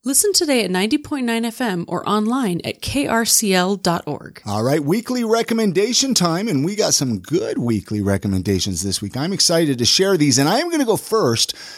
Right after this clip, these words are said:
Speaker 2: So at the very beginning, we were talking about how we won Best Podcast in Utah, so thank you again to our awesome listeners.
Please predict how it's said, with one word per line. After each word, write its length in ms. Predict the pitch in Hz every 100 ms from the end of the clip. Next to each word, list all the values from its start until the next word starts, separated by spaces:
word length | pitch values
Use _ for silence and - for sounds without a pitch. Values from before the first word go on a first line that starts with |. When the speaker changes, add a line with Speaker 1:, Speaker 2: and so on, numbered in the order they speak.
| -
Speaker 2:
So 360 | - 214 208
at 100 | 202
the 80 | 208
very 260 | 196 220 233
beginning, 500 | 214 170 220 254 220
we 120 | 170
were 140 | 151
talking 460 | 147 165 165 170 185
about 260 | 151 151 147
how 140 | 156
we 140 | 143
won 280 | 135 147 139
Best 440 | 98 143 143 - - - -
Podcast 580 | 147 143 - 151 143
in 140 | 143 120
Utah, 380 | 120 110 147 220
so 180 | -
thank 320 | 110 147 143 147
you 100 | 131
again 260 | 110 127
to 120 | 123
our 120 | 113 107
awesome 380 | 110 110 110 123
listeners. 480 | 196 180 151 143